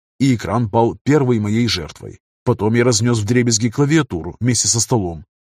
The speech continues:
достал из инвентаря винтовку и принялся палить по гудящим шкафам. Подход, конечно, варварский, но верный. «Остановись!» —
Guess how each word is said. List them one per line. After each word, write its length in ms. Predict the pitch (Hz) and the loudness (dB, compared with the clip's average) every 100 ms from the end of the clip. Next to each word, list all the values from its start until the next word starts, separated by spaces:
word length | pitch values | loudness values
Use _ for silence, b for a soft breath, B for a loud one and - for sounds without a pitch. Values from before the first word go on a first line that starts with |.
| - | -4
достал 340 | 127 - 156 | -2 2 0
из 240 | - 135 131 | 2 -2 0
инвентаря 480 | 120 120 117 131 | -2 0 0 2
винтовку 560 | 117 90 98 110 - - - | 2 -2 -4 -4 -4 -6 -4
и 80 | 123 | -2
принялся 480 | 127 104 - 104 | -2 -2 -2 -2
палить 380 | 110 117 117 110 - | -2 0 0 -2 -4
по 80 | 127 | 0
гудящим 400 | 131 131 - 110 | 2 2 2 -2
шкафам. 500 | - 123 95 69 67 _ _ _ - | -2 -4 -4 -8 -12 _ _ _ -6
Подход, 460 | 123 - 123 - | -4 2 0 0
конечно, 540 | - 123 117 - 117 101 - | -2 -2 0 -2 -4 -6 -2
варварский, 680 | 131 165 95 - - 65 _ - | 0 0 -2 -8 -10 -14 _ -6
но 140 | 117 | -2
верный. 480 | 139 85 82 78 76 _ _ _ _ - | -2 -2 -8 -14 -16 _ _ _ _ 0
«Остановись!» — 800 | 160 - 185 190 190 170 - | 0 2 4 4 4 2 0